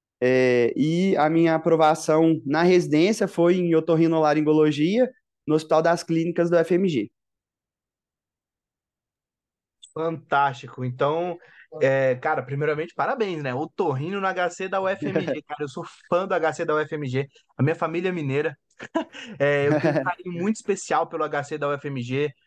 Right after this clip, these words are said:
Speaker 2: É, infelizmente, né, eu, eu perdi minha avó e meu avô, mas eles, é,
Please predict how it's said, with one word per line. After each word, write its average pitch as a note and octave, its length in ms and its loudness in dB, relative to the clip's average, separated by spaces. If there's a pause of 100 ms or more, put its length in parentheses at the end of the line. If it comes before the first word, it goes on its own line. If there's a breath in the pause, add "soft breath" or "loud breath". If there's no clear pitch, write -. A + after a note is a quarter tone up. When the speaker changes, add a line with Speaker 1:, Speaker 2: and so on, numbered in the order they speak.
(160)
Speaker 2:
É, C3 340 0
infelizmente, D#3+ 720 -6
né, D#3 200 0
eu, D3 240 -2
eu C#3 160 -6
perdi D3 260 -4
minha D3+ 160 -2
avó C#3+ 440 -2
e F3 80 -12
meu F3 220 -4
avô, C3 380 -2
mas C#3+ 240 -6
eles, D#3+ 300 -16
é, C#3+ 280 0